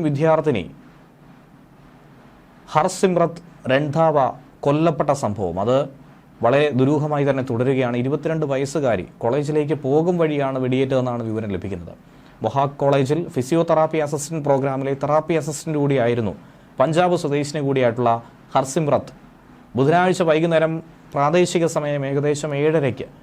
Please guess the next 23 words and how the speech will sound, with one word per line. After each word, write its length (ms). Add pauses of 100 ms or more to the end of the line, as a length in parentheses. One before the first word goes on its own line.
(200)
ബസ് 140
സ്റ്റോപ്പിൽ 460
ബസ് 340
കാത്തു 240
നിൽക്കുമ്പോഴായിരുന്നു 880 (380)
ഹർസിമ്രത്തിന് 640 (100)
വെടിയേറ്റത്. 580 (760)
ഹാമിൽടൗണിലെ 800 (200)
അപ്പർ 220
ജെയിംസ് 280
സ്ട്രീറ്റിനും 560 (140)
സൗത്ത് 260
ബെൻഡ് 240
റോഡിനും 380
സമീപത്തായിരുന്നു 720
ഈ 140
വെടിവെപ്പുണ്ടായെന്നാണ് 840
ഹാമിൽട്ടൺ 400
പോലീസ് 380
പറയുന്നത്. 440 (500)
ഒരു 180
കറുത്ത 160
Mercedes 540